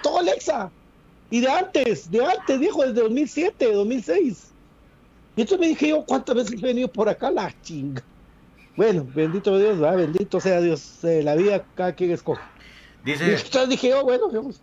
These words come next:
Speaker 1: ajá.
Speaker 2: dice Brian Agustín, "Profe Pato, ¿qué pensás sobre la tarjeta roja so-, sobre Bananín Grijalva?"
Speaker 1: Ah, ahí vamos a comentarla, vos, porque lo que pasa es que, miren, amigos,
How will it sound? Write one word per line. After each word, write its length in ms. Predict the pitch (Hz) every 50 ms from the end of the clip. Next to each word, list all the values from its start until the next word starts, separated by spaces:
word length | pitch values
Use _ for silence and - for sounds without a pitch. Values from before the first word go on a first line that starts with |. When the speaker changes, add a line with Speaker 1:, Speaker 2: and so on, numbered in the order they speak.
| 196
Speaker 1:
ajá. 200 | 165 151 202 285 370 196
Speaker 2:
dice 160 | 131 - 160
Brian 300 | 139 147 151 160 160 151
Agustín, 500 | 139 123 120 110 - - 170 160 147 - - - - _
"Profe 300 | - 139 160 143 160 175
Pato, 360 | 175 180 196 190 - 139 110
¿qué 120 | - - 143
pensás 340 | 156 160 156 127 165 170 139
sobre 180 | 180 180 160
la 120 | 143 135 127
tarjeta 340 | 131 113 120 160 156 160
roja 260 | 151 143 170 170 175 160
so-, 220 | - 143 131 - -
sobre 220 | - 127 120 120
Bananín 440 | 120 117 120 117 113 117 139 160 156
Grijalva?" 480 | 147 147 - 156 175 165 117 90 76 - - - _ _ _ _ _ _ _ _ _ -
Speaker 1:
Ah, 400 | 180 180 190 202 190 117 95 - - -
ahí 260 | 120 131 151 175 185
vamos 260 | 196 220 233 233 190
a 80 | 220 214
comentarla, 640 | - 190 165 147 135 - 220 220 233 226 208 180
vos, 240 | 151 143 143 127 -
porque 380 | - 156 156 131 - 175 160 151
lo 120 | 139 135 127
que 80 | 131 127
pasa 140 | - 240
es 80 | 262 -
que, 200 | 349 277 226 - - - - - - - -
miren, 260 | 196 240 233 208 196
amigos, 500 | 165 151 160 143 127 113 - - - -